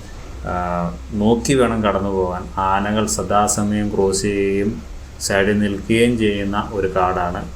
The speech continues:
ഈറ്റക്കാടുകളായതുകൊണ്ട് ആനകൾ നിൽക്കുന്നത് കാണുവാനും സാധിക്കുകയില്ല. ഈ അടുത്തിടയ്ക്കെല്ലാം നമ്മൾ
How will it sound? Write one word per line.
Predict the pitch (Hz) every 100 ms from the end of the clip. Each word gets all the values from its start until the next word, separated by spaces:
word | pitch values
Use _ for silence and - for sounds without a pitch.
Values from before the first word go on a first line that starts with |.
| - - - - -
ഈറ്റക്കാടുകളായതുകൊണ്ട് | 175 226 107 98 - 104 107 101 98 98 98 104
ആനകൾ | - 98 98 101
നിൽക്കുന്നത് | 104 101 92 98 98 101 98
കാണുവാനും | 92 92 98 104 107 107
സാധിക്കുകയില്ല. | 95 92 90 92 85 85 - - - - - 104
ഈ | 101
അടുത്തിടയ്ക്കെല്ലാം | 98 98 110 107 107 104 104
നമ്മൾ | 101 101